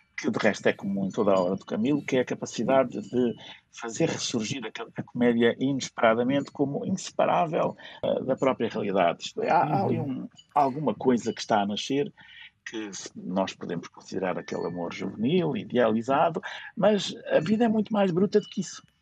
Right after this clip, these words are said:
Speaker 2: Exatamente.
Speaker 1: nesse aspecto, o Camilo é muito mais cru e muito mais realista, digamos assim, de, do que os outros
Speaker 2: E
Speaker 1: autores.
Speaker 2: é um
Speaker 1: Portanto, do ponto de
Speaker 2: livro
Speaker 1: vista de corrente, eu acho que uma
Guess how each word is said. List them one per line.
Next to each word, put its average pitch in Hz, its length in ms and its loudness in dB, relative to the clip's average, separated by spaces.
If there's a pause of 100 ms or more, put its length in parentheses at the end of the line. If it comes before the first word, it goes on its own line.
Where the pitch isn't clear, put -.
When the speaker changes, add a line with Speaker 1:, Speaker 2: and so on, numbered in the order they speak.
(340)
Speaker 2:
Exatamente. 202 380 -4
Speaker 1:
nesse 113 160 0
aspecto, 117 480 -2
o 113 280 2
Camilo 135 360 2
é 131 80 4
muito 135 640 0
mais 107 560 0 (100)
cru 123 460 2
e 107 140 4
muito 113 360 0
mais 101 220 4
realista, 107 540 2
digamos 95 360 -4
assim, - 360 -4
de, 107 200 0
do 104 220 -2
que - 120 -2
os 107 340 0
outros 107 200 2
Speaker 2:
E - 20 2
Speaker 1:
autores. 156 200 4
Speaker 2:
é 262 120 4
um - 40 0
Speaker 1:
Portanto, 170 180 4
do - 0 -
ponto 156 80 8
de 170 80 0
Speaker 2:
livro 208 140 2
Speaker 1:
vista - 220 0
de - 80 -10
corrente, 151 720 0 (160)
eu 117 200 -2
acho 156 240 0
que 98 320 -4 (220)
uma 92 800 -4